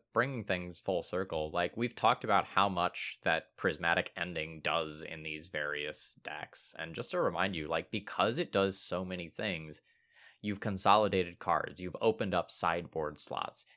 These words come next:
you don't have to run, uh, you know, your Council's Judgments, your Wilts, your Return to Natures, and cards of that nature anymore. And, like,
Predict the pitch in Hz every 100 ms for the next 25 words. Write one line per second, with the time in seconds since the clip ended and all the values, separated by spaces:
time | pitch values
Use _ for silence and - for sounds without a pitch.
0 | - 98 101 98 - 98 92 101 80 85
1 | 85 80 80 _ _ _ _ _ _ -
2 | 80 76 73 76 - - 104 82 73 -
3 | 87 85 80 78 76 - 95 87 82 76
4 | 78 - 76 73 - 90 87 80 - -
5 | 82 80 80 - 85 82 80 76 80 -
6 | 78 73 78 80 - 80 80 76 76 76
7 | 85 - - - - - - - _ _
8 | _ _ - 82 78 78 76 - - 78
9 | 78